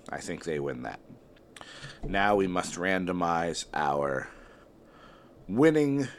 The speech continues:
bracket here. Two, oops, three. Sting and Devon Dudley.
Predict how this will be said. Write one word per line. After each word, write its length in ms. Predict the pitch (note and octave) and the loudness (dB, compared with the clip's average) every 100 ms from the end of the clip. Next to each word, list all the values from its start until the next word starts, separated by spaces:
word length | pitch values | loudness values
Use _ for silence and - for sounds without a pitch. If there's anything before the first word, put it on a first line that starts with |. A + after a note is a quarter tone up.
| - - - - - - - - - - | -20 -20 -20 -20 -20 -20 -20 -20 -20 -4
bracket 560 | G#2+ A2 F#2 - G2 - | 0 2 2 -2 -6 -4
here. 520 | G2 F#2 F2 F2 - - - - - - - - - - - - - - | -2 0 0 -2 -8 -18 -20 -20 -20 -20 -20 -20 -20 -20 -20 -20 -20 -18
Two, 380 | - F#2+ E2+ E2 - - - - - - | -10 -6 -6 -8 -16 -20 -20 -20 -18 -14
oops, 240 | - - - - - - - - - - - | -14 -14 -20 -20 -20 -20 -20 -20 -20 -20 -20
three. 300 | - E3 G#3+ A3 - - - - - - D3 - - - - - - - - - - - - | -10 -8 -8 -12 -20 -20 -20 -16 -14 -14 -16 -18 -18 -16 -18 -18 -20 -20 -20 -20 -20 -20 -18
Sting 640 | - - - G3+ B3 B3 A#3+ | -2 0 12 12 12 12 8
and 300 | F3 E3 B2 | 8 8 8
Devon 440 | G3 F3+ F3+ D3+ | 12 12 12 12
Dudley. 460 | B2+ F2+ E2+ G2+ | 8 6 2 0